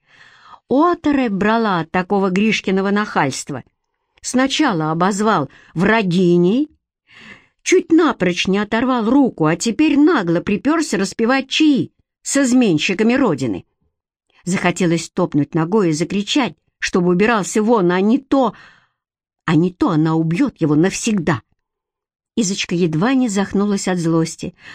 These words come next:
когда он без всякого напоминания поплескал носиком умывальника и вытер с краю полотенца подозрительно чистые, явно заранее отмытые руки. Пришлось отвернуться и закрыть глаза.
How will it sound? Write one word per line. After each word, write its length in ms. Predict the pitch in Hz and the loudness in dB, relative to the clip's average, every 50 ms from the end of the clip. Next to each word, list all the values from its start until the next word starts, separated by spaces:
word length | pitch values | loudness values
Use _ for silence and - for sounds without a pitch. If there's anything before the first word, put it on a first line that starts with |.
| - _ | -18 _
когда 340 | - 196 180 175 175 190 | -4 -2 0 0 2 2
он 160 | 202 208 202 185 | 2 2 2 0
без 160 | 190 190 - | 0 -2 -4
всякого 480 | - - - 214 190 175 - 160 156 | -6 -2 -2 -2 -2 -2 -4 -2 0
напоминания 840 | 160 160 160 - 170 165 170 175 180 202 247 277 247 190 156 147 147 151 - - - - - _ | 0 0 0 2 2 2 2 2 2 0 0 0 0 0 0 -2 -4 -6 -8 -20 -20 -20 -6 _
поплескал 680 | - 220 214 220 220 220 214 - _ 240 247 277 302 | -4 -2 0 0 -2 -2 -2 -4 _ 0 0 2 2
носиком 640 | 285 269 247 240 262 262 269 277 254 - 254 254 - | 2 2 2 2 0 0 -2 -6 -4 -2 -2 -2 0
умывальника 920 | - 254 254 262 226 214 202 190 180 170 175 180 180 175 - 185 175 196 247 _ _ _ _ _ _ | 0 2 2 2 2 0 0 0 0 0 0 -2 -2 -4 -4 -6 -6 -6 -8 _ _ _ _ _ _
и 120 | 247 247 | -2 0
вытер 380 | 233 254 247 214 - - 202 190 | 2 2 0 0 -2 -4 -4 -4
с 120 | - - | -4 -6
краю 320 | - - 208 214 202 190 180 | -4 -2 -2 0 0 -2 -2
полотенца 680 | - 185 175 170 175 - - 247 269 277 269 - 269 - - - - - - - _ | -2 -2 0 0 -2 -2 -2 0 0 0 0 -2 -6 -8 -8 -18 -20 -20 -20 -8 _
подозрительно 880 | - 220 196 214 208 196 190 185 214 277 339 330 - 302 285 285 277 | 0 2 2 2 2 0 0 2 2 0 0 0 -2 0 2 2 0
чистые, 600 | 269 - - - 277 262 - - - - 170 165 165 | 0 -4 -2 -2 -2 -2 -2 -6 -4 -2 0 0 2
явно 340 | 165 196 196 180 165 170 170 | 2 0 0 2 2 0 2
заранее 500 | 151 170 160 160 175 208 247 240 196 180 | 0 0 0 0 0 0 0 0 -2 -4
отмытые 460 | 175 - 160 170 202 _ - 175 175 | -2 0 0 0 0 _ -4 -4 -2
руки. 380 | 156 143 139 131 - - - _ _ _ _ _ _ _ _ _ _ _ _ _ _ | -2 -2 -4 -4 -8 -16 -16 _ _ _ _ _ _ _ _ _ _ _ _ _ _
Пришлось 500 | - 196 202 196 - - 196 180 160 - | -2 -2 0 0 0 -2 -2 -2 0 0
отвернуться 720 | 170 156 - 160 160 156 151 180 226 269 269 - - 247 | -2 -2 0 -2 0 2 2 2 0 0 -4 -4 -6 -6
и 160 | - _ - 165 | -6 _ -4 -2
закрыть 440 | 151 165 156 156 - 175 202 196 | -2 -2 -4 -2 -2 -4 -2 -2
глаза. 460 | 175 185 165 175 175 156 151 139 143 | -2 -2 -2 -2 -2 -2 -2 -4 -4